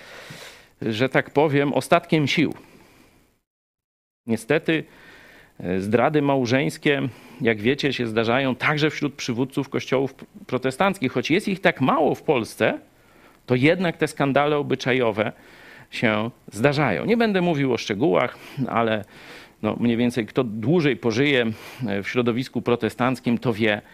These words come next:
że niestety tak jest. Także wśród pastorów. Dlatego w naszym kościele, no, bardzo duży nacisk kładziemy, żeby małżeństwo jaśniało. Kto dłużej jest pośród nas, to, to trochę o tym wie. Inni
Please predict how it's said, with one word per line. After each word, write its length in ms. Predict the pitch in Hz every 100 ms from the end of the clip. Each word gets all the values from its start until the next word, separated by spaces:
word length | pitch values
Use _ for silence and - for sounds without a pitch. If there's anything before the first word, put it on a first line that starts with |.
| - -
że 360 | 95 110 95 - -
niestety 720 | 131 143 - 104 - 98 92 - _
tak 360 | 107 85 - - -
jest. 360 | 135 123 - -
Także 340 | 208 170 151
wśród 260 | - 131 -
pastorów. 680 | 98 - 87 - _ _ _ _ _ _ _ _ -
Dlatego 420 | 92 107 110 107 - - - - - -
w 40 | 101
naszym 340 | 147 170 147
kościele, 480 | 127 113 - 95 98
no, 220 | - - - - - - - 101
bardzo 500 | 104 156 165 139 131
duży 480 | 110 254 240 196
nacisk 720 | 185 208 233 - - - - - - -
kładziemy, 500 | - 117 107 95 71
żeby 200 | 95 117
małżeństwo 680 | 139 147 127 175 208 - 165
jaśniało. 680 | 156 139 156 135 73 - - _ - -
Kto 160 | 113 -
dłużej 400 | 123 160 123 113
jest 240 | 151 156
pośród 300 | - - 123
nas, 160 | 139 123
to, 100 | 107
to 120 | 110
trochę 380 | - 165 131 117
o 100 | 117
tym 220 | 113 107 - - - - -
wie. 360 | 85 123 147 143
Inni 380 | 117 139 127